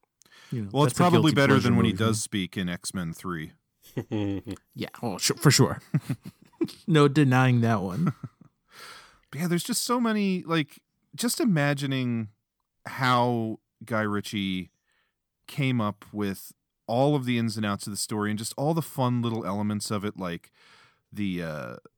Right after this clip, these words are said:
Speaker 2: the pot farmers and that, uh, that gate, that cage that they have
Speaker 3: Yeah,
Speaker 2: that they
Speaker 3: that's
Speaker 2: never
Speaker 1: right.
Speaker 2: keep locked, and then
Speaker 3: That's great.
Speaker 1: Right.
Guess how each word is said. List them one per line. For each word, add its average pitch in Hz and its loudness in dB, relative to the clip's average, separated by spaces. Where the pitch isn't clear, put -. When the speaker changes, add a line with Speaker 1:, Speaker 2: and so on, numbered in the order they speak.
Speaker 2:
the 110 -10
pot 113 -2
farmers 113 -2
and 101 -4
that, 92 -6
uh, 90 -6
that 92 -10
gate, 101 -8
that 101 -10
cage 104 -8
that 120 -6
they 120 -2
have 117 2
Speaker 3:
Yeah, 107 -10
Speaker 2:
that 104 -10
they 95 -4
Speaker 3:
that's 104 -2
Speaker 2:
never 107 -4
Speaker 1:
right. 104 0
Speaker 2:
keep 101 -6
locked, 104 0
and 101 -2
then 95 -2
Speaker 3:
That's 90 -6
great. 87 -8
Speaker 1:
Right. 95 -10